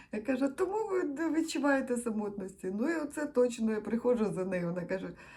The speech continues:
«Оце те, про що казала Оля. Бачиш, сиділи на балконі, вдвох мерзли. Я пішла в тепло, ти з-, прям слідом чап-чап, чую, чапає, <laughs> іде сюди вже». Каже: «Що, самій скучно?»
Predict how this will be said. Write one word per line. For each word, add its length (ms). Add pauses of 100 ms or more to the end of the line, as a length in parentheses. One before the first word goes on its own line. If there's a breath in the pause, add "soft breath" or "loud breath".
(180 loud breath)
«Оце 300
те, 220
про 200
що 180
казала 460
Оля. 320
Бачиш, 520 (240 loud breath)
сиділи 520
на 140
балконі, 540
вдвох 500
мерзли. 600 (100)
Я 240
пішла 440
в 140
тепло, 600
ти 280 (680 loud breath)
з-, 160 (260)
прям 280
слідом 540
чап-чап, 640
чую, 400
чапає, 500
<laughs> 40
іде 280
сюди 440
вже». 220 (840 loud breath)
Каже: 240
«Що, 200
самій 360
скучно?» 600